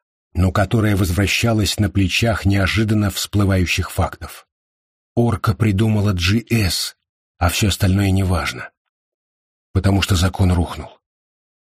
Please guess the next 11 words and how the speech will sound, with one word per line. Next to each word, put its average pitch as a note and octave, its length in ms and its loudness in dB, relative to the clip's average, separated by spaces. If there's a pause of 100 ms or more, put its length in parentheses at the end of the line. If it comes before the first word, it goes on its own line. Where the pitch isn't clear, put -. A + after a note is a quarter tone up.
(240)
В E2 140 0
Лондоне B2 500 2
произошла A#2 640 2
накладка. A2+ 640 -2 (400)
Мы A#2 200 2
не A#2+ 100 2
успели A#2 500 0
взорвать G2 520 2
офис G2 400 0
Акерман G2 540 2
Лимитед, G#2+ 480 -2